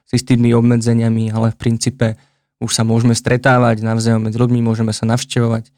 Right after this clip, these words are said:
Ehm, opäť sa naozaj rozbieha taký ten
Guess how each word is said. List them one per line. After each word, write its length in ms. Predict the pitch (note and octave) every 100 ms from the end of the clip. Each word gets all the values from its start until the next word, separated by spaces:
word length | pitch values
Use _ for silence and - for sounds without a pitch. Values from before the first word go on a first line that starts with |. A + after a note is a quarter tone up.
| _ _ _ _ _ -
Ehm, 480 | A2 A2+ A2 A2 A2+ _
opäť 720 | A#2+ A2+ A#2 A2+ - - - _ _ _ _ _
sa 80 | A#2+
naozaj 360 | A#2 B2 A#2+
rozbieha 400 | A2+ A2+ A#2+ A2+
taký 240 | A2 A#2 -
ten 440 | - A2 A2 A2